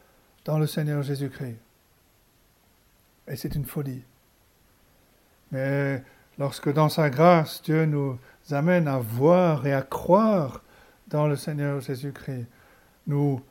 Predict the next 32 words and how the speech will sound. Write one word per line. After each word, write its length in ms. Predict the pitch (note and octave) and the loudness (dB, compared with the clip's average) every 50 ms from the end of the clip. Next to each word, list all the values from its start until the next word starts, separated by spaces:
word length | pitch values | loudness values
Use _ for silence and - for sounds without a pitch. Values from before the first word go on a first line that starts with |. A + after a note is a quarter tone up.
| _ _ _ _ _ _ _ _ _ _ _ _ _ _ - - _ - | _ _ _ _ _ _ _ _ _ _ _ _ _ _ -20 -20 _ -10
si 80 | - | -8
on 60 | C#3+ | -6
peut 140 | A#2+ - C#3 | -6 -2 2
dire, 200 | C#3+ E3 D3+ B2+ | 4 4 4 6
reprenons 560 | B2 E3+ E3 - - - F3+ F3+ F#3 G#3 G#3 | 6 6 4 4 4 6 6 8 8 8 6
nos 120 | G3 E3 C#3+ | 6 4 4
esprits. 580 | C3 D#3+ D3 - - - - G#3 G3 D3+ G#2+ - _ _ _ _ _ _ _ _ _ _ | 4 2 0 -2 -4 -8 -4 -4 -4 -4 -4 -8 _ _ _ _ _ _ _ _ _ _
Tout 180 | - - F3+ E3+ | 0 2 4 6
devient 340 | D#3 E3+ E3+ E3 F3+ F3 D#3+ | 6 6 6 8 8 6 6
différent. 680 | D#3+ F3 E3+ - F3+ E3+ E3+ D#3+ F#3 F#3+ E3+ B2 - - _ _ _ _ _ _ _ _ _ _ _ _ _ - | 6 4 2 2 2 2 2 2 0 -2 -4 -6 -8 -14 _ _ _ _ _ _ _ _ _ _ _ _ _ -8
Nous 80 | D3 - | -6 -2
sommes 420 | - E3+ D#3+ D#3 D3+ C#3+ C3 B2+ C#3 C3+ - - _ - D#3+ - - - G3+ G#3+ | 2 2 4 4 4 2 -2 -4 -8 -12 -18 -20 _ -20 -20 -20 -20 -20 -20 -6
plus 200 | - - E3+ E3+ | 0 4 4 4
citoyens 500 | D#3+ - F#3 E3+ - E3+ D#3+ D#3+ D#3+ D#3 | 4 4 0 0 2 2 2 2 2 2
du 100 | D3 D3 | 2 0
monde, 420 | C#3+ D#3 E3 E3 E3 D3+ C#3+ B2+ | 2 2 2 4 4 2 2 0
nous 80 | C3 D3 | -2 -4
devenons 340 | C3+ C#3+ C3+ C#3+ C#3+ D3+ C#3+ | -4 -4 -2 -2 -2 -2 -2
citoyens 640 | A#2+ - - D3 B2+ - D#3 D3 C#3+ C#3+ C#3 C3+ C3+ - - - - _ _ | -4 -4 -6 -6 -6 -4 -2 -2 0 0 -2 -2 -6 -10 -20 -20 -20 _ _
du 80 | - C#3+ | -6 -4
royaume 400 | C3+ C#3+ C#3 C#3 C#3 C3+ C3+ C3 | -2 -2 0 0 0 0 -2 -2
de 140 | C3 C3+ | -4 -6
Dieu. 280 | B2+ B2+ C3+ C3+ B2+ A#2+ - _ _ _ _ _ _ _ | -6 -4 -6 -6 -6 -8 -12 _ _ _ _ _ _ _
Tout 240 | - - D#3+ - - | -4 -4 -2 0 0
est 60 | D3+ | 0
nouveau, 420 | C#3+ C#3+ D3 D3+ C#3+ E3 E3 D#3+ D#3 | 2 2 2 2 4 4 4 4 4
nous 100 | C#3+ C#3 | 2 0
voyons 280 | C3 D3 D3 D3 D3 | 0 0 0 0 0
les 80 | C#3+ C#3 | -2 -2
choses, 460 | B2 - - D#3 D3 D3 C#3 C3+ - - _ _ _ _ _ _ - | -4 -4 -4 -2 -2 -2 -2 -4 -8 -16 _ _ _ _ _ _ -12
euh, 160 | D3+ C#3 C3+ | -10 -10 -8
différemment. 800 | B2+ A#2 A#2 C#3+ C#3 - - D3 C3+ C#3 C3+ C3 B2+ B2 A#2+ G#2+ | -8 -8 -8 -8 -8 -6 -8 -10 -8 -8 -10 -10 -10 -12 -12 -14